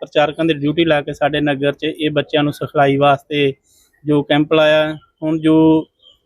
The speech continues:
ਪਿਛਲੇ ਪੰਜ ਤਰੀਕ ਤੋਂ ਲੈ ਕੇ ਗਿਆਰਾਂ ਤਰੀਕ ਤੱਕ ਜੋ ਲਗਾਤਾਰ ਗੁਰਮਤਿ ਕਲਾਸਾਂ ਦਾ ਜੋ ਕੈਂਪ ਲੱਗਾ ਹੈ, ਜਿਸ ਦੇ ਵਿੱਚ ਬੱਚਿਆਂ ਨੇ ਬਹੁਤ ਅਡਮੁੱਲ-, ਵਡਮੁੱਲੀ ਜਿਹੜੀ ਜਾਣਕਾਰੀ ਲਈ ਹੈ।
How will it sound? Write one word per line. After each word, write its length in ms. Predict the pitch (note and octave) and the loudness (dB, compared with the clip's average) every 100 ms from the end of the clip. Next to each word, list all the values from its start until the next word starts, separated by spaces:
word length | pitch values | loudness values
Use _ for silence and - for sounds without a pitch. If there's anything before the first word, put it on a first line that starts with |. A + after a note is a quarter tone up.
| - | -14
ਪਿਛਲੇ 280 | D#3 F3 E3 | -2 2 2
ਪੰਜ 280 | E3 E3 | 0 -2
ਤਰੀਕ 280 | E3+ E3+ D#3 | 0 -2 0
ਤੋਂ 100 | D#3+ | 0
ਲੈ 200 | D#3 D3 C#3+ | 2 2 0
ਕੇ 180 | D#3+ D#3 D3+ D3 C#3+ | -2 -2 -4 -6 -2
ਗਿਆਰਾਂ 240 | C#3+ E3 | 0 0
ਤਰੀਕ 220 | D#3+ D3 - | -2 -10 -4
ਤੱਕ 220 | D3 - | -6 -4
ਜੋ 380 | D3 D3+ D3 C#3 _ _ _ _ - | -4 -2 -2 -4 _ _ _ _ -12
ਲਗਾਤਾਰ 640 | C3+ D3 E3+ E3+ D3+ D3+ D3 D3 | -4 0 0 2 2 4 2 -2
ਗੁਰਮਤਿ 560 | C#3+ C#3+ C#3+ D3+ - D#3 D3 C#3+ - - - | -4 -4 0 -2 -2 -6 -6 -6 -10 -20 -6
ਕਲਾਸਾਂ 380 | C#3+ C#3 - C#3+ | 0 0 0 -2
ਦਾ 120 | C#3+ | -2
ਜੋ 140 | D3 | -2
ਕੈਂਪ 260 | C3+ C#3+ D#3 | -4 -4 0
ਲੱਗਾ 260 | E3 C3 C#3+ | 0 2 0
ਹੈ, 180 | C#3 C#3 C#3+ | 0 -4 -12
ਜਿਸ 160 | C#3+ E3 | -10 -2
ਦੇ 80 | |
ਵਿੱਚ 120 | D#3 D#3 | -2 -2
ਬੱਚਿਆਂ 340 | C#3+ C#3 D#3 D3 | -4 -2 -2 0
ਨੇ 100 | C#3+ | 0
ਬਹੁਤ 420 | C#3 C#3+ D#3 - E3+ - | 0 2 2 0 -10 -10
ਅਡਮੁੱਲ-, 420 | D3 D3 D3 D#3+ D#3+ D#3 | -6 -4 -2 -4 -6 -4
ਵਡਮੁੱਲੀ 440 | C#3+ D3+ D3+ E3 E3 | -2 2 4 4 2
ਜਿਹੜੀ 360 | D3+ D3+ C#3 - _ _ - | 2 0 0 -4 _ _ -6
ਜਾਣਕਾਰੀ 460 | D3 C#3+ C3+ D#3 D3+ | -2 -2 0 -2 0
ਲਈ 280 | C3 D3+ | 2 4
ਹੈ। 120 | D3 | 2